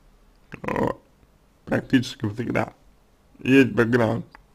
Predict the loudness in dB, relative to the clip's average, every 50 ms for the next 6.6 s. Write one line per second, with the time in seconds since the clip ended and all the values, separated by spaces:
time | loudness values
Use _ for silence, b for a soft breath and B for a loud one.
0 | b b b b b b b b b b b b b b b b b b b b
1 | b b b b b b b b b _ -12 0 4 6 8 8 10 12 12 12
2 | 12 12 10 8 B B B B B B B B B B _ _ -20 -20 -20 _
3 | -20 _ _ _ _ -20 -20 -20 _ -20 -20 -20 -8 -2 4 8 10 10 10 10
4 | 10 8 6 8 8 6 6 8 6 6 6 4 0 -4 -10 2 6 8 8 8
5 | 8 6 8 8 10 10 10 8 2 0 0 -8 -18 _ _ 0 2 4 6 6
6 | 8 8 10 8 8 6 4 4 2 0 -4